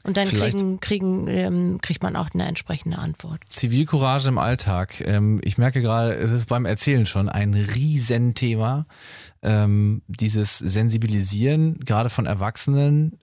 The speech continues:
Speaker 2: Ähm, was können Sie vielleicht so an, an Merksätzen oder vielleicht an Anstoß mitgeben,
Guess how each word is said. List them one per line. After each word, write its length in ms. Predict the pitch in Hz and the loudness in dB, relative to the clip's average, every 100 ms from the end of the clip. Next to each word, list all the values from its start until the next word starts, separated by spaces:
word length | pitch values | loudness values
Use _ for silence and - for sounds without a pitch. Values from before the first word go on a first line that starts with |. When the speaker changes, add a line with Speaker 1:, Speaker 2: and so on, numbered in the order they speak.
| - | -2
Speaker 2:
Ähm, 680 | 110 107 107 110 110 120 143 | 2 4 4 4 2 0 -6
was 400 | 208 107 - - _ | -4 -2 -2 -6 _
können 360 | - 117 127 120 | -2 2 4 4
Sie 180 | 117 113 | 2 0
vielleicht 480 | - 104 107 110 | 0 0 0 -2
so 260 | - 110 110 | 0 2 2
an, 320 | - 104 104 - - - - _ _ _ _ - - - | 0 2 0 -2 -12 -20 -20 _ _ _ _ -20 -18 -8
an 180 | - 104 | -2 2
Merksätzen 760 | 107 117 - - 117 - 120 117 | 2 0 -2 -2 0 2 2 4
oder 260 | 110 110 | 2 0
vielleicht 260 | - 107 113 | 0 -2 0
an 120 | 101 | -2
Anstoß 720 | - 120 123 - 123 123 120 | 0 -2 -2 0 2 2 2
mitgeben, 720 | 123 123 - - 107 101 104 | 2 2 0 -4 -2 0 0